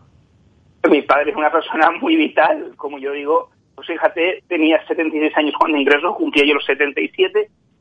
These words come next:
pero era una persona que yo <laughs> decía, digo, "Joder, si es que tiene más vida, más vida social que, que incluso yo mismo", ¿no? Una persona vital,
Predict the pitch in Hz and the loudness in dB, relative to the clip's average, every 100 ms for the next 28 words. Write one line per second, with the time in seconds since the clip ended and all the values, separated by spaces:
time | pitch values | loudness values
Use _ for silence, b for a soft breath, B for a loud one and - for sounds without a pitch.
0 | _ _ - 175 175 170 180 190 202 202 | _ _ 0 2 4 2 2 0 -2 -2
1 | 214 220 247 254 196 180 190 262 - - | -2 -2 0 0 -2 -2 -2 -4 -6 -4
2 | 226 202 - 220 311 403 233 - 240 156 | 0 0 0 -2 -2 -6 -4 -2 -2 0
3 | - - 180 202 - _ _ - 190 180 | -2 0 0 0 -2 _ _ -6 -4 0
4 | 180 180 175 - 165 175 196 180 170 156 | 0 0 -4 -2 0 0 -2 -2 0 0
5 | - 170 160 170 160 175 160 151 156 156 | -2 -10 -8 -8 -4 0 2 2 -2 -2
6 | 156 127 107 143 180 _ _ _ - 147 | -8 -10 -12 -10 -12 _ _ _ -2 -2
7 | 151 175 151 143 135 180 185 190 185 | 0 0 0 0 -4 0 0 0 -6